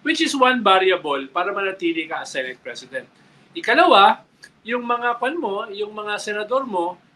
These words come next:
medyo diskontento na. No? Na, ah, tingin nila nasisira na yung Senado. Di ba? Ah, kaya, ah, yung iba ay nag-, nagkakaroon ng second thoughts.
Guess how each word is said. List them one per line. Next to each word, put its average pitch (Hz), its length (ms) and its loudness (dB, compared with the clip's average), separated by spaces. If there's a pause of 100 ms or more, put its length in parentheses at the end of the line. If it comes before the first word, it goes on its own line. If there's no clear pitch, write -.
medyo 311 320 -4
diskontento 185 800 -6
na. 127 240 -8 (720)
No? 170 240 -2
Na, 156 160 -2 (800)
ah, 143 560 -4
tingin 208 320 -4
nila 254 240 0
nasisira 208 640 0
na 202 160 -2
yung 190 160 -4
Senado. 143 640 -6 (480)
Di - 80 -20
ba? 190 400 0 (480)
Ah, 143 480 -4
kaya, 202 560 2
ah, 165 80 -10
yung 180 240 -6
iba 226 320 2
ay 185 240 -2
nag-, 180 80 -10
nagkakaroon 175 640 -6
ng 165 80 -12
second 143 480 -8
thoughts. - 480 -6